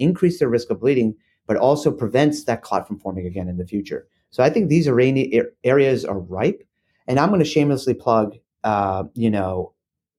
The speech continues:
research and, and your organization specifically.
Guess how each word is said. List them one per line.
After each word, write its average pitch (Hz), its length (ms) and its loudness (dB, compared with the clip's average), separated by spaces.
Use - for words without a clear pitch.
research 170 640 0
and, 120 240 0
and 120 140 0
your 135 120 4
organization 123 640 0
specifically. 107 720 -4